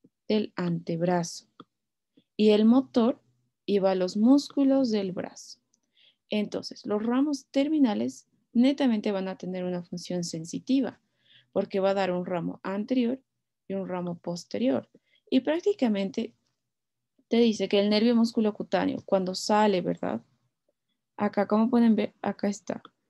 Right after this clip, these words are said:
Sale y se dirige oblicuamente y lateralmente, o sea, hacia afuera. Es por eso que va a llegar a inervar o dar inervación a la parte lateral del antebrazo.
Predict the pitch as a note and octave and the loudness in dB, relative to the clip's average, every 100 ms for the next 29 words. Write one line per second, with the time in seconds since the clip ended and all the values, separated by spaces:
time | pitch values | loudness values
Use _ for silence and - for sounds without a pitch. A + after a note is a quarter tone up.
0 | _ - - A3 A3+ A3+ A#3 C4 A#3+ A3 | _ -20 -4 2 4 4 4 2 0 2
1 | G#3 G#3+ A#3 C4+ C4 - F#3+ F#3+ G3+ - | 4 4 2 2 0 0 -2 0 -2 2
2 | A3+ G3+ G3 A#3 - F#3+ F#3 F3 F3+ F3 | 2 2 0 -2 -2 -2 -2 -2 0 0
3 | F3 E3+ - - B2 - - _ _ _ | 0 -2 -4 -8 -6 -8 -12 _ _ _
4 | - F3+ E3+ E3+ - G#3+ G3+ - - _ | -4 -4 -4 -8 -4 0 2 0 -6 _
5 | _ _ _ _ - B3+ C4 C#4+ A#3 A#3 | _ _ _ _ -2 0 2 4 4 2
6 | A3 G3 G3 G#3+ A3 G#3 F#3+ F#3+ - F#3+ | -2 -4 0 0 0 0 -4 -6 -8 -6
7 | F#3+ F3 F3 E3+ E3+ E3+ F3+ - _ - | -4 -6 -6 -10 -10 -10 -10 -12 _ -8
8 | F#3 F#3 F#3+ G3 F#3+ F3 E3+ - F3 A#3 | -4 -2 -2 -4 -8 -8 -10 -10 -8 -10
9 | _ _ _ _ - F#3+ G3 - A3+ A3+ | _ _ _ _ -10 -6 -6 -2 -4 -2
10 | G#3 F#3+ F3+ F3 F3+ F3+ F3+ F#3 - E3+ | -4 -2 -4 -4 -4 -4 -6 -10 -10 -12
11 | E3 D#3+ D#3+ D#3 - | -10 -10 -12 -12 -18